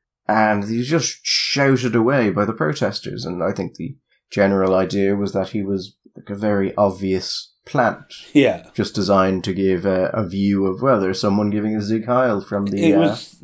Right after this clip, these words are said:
Speaker 2: something for a photograph for the Times the next day. You know, a bit like if there's a, a pro-life movement, you have to have a, a photograph of a,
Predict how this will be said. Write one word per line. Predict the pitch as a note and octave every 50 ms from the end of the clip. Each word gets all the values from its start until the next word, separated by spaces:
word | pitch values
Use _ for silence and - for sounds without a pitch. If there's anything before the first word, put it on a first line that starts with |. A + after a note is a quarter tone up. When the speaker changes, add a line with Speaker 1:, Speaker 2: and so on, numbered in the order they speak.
| - C#3 C#3+
Speaker 2:
something | D#3 - - D3 C#3 - D#3 C3+
for | - - C3 A#2 G#2+ - - _ _ - - - - -
a | C#3 C3+
photograph | C3+ - F#3+ F3 E3 E3 - C3 A#2 A2 -
for | -
the | G#2 G2
Times | - - C3+ A#2+ A#2 A2 G#2 G2 G2+
the | G#2
next | G2+ G2 F#2 F2+ -
day. | - - F#2+ F2 F2
You | F#2+ G#2+
know, | - - _ _ - - - -
a | D3
bit | D3 F#3 F3+
like | - B2+ A#2+ A#2 -
if | A#2 A2+ A2+
there's | - A#2+ G#2+ G2+
a, | G2 - - A2+
a | B2 A#2
pro-life | A#2+ B2+ A#2 A2 G#2+ G#2+ A2 A2 A#2
movement, | A2+ A2 F#2+ G2+ G2+ F#2
you | G#2 G#2+
have | A2 G#2+
to | - G#2
have | F#2 F#2+ E2+
a, | - _ _ _ _ _ - _ A#2+
a |
photograph | - C3+ B2+ A#2 A#2+ B2 A#2 G#2 -
of | A#2 G#2+ G#2
a, | G2 F#2+ -